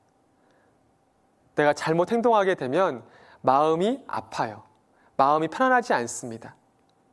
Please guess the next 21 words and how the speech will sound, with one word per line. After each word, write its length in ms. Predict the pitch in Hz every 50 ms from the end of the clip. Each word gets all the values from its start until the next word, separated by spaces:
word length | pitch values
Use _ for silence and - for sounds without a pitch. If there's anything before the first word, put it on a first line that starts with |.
| _ _ _ _ _ _ _
그리고 180 | - 180 175 160
여러 140 | 147 151 170
가지 140 | 175 170
어려운 300 | 175 139 143 160 196 190
일도 220 | 180 180 160 147 160
생깁니다. 500 | 156 233 226 240 214 156 120 113 90 - - _ _ _ _ _ _ _ _
그 120 | - - 151
가운데서 880 | 165 170 175 170 160 165 156 156 - 156 156 160 160 160 165 - - - _ _ _ _ _ _ _ _ _ _ _ _ _ _ _ _ _ _ _ _ _ _ _ _ _ _ _ _ _ _ _ _ _ _ _ _ _ _ _ _
낙심하는 680 | 202 170 147 131 143 - - - 208 202 190 185 185
것이 200 | 175 180 - -
아니죠. 360 | 156 107 117 120 113 117 101 104
좌절하는 480 | - - - 143 - 196 196 190 190 185
것이 220 | 175 180 - -
아니라 460 | 151 120 123 131 180 196 170 131 117 - - _ _ _ _ - -
하나님과의 600 | - 247 254 247 233 226 214 202 208 196 190 180 -
관계를 640 | - - 151 147 151 151 165 160 175 233 294 311 - - - - - - -
내가 100 | - 151
혹시 220 | 165 170 - - -
잘못하고 520 | - 143 147 165 180 - - 180 180 170
있지 180 | 151 - - 165
않나? 440 | 123 127 127 143 185 214 254 -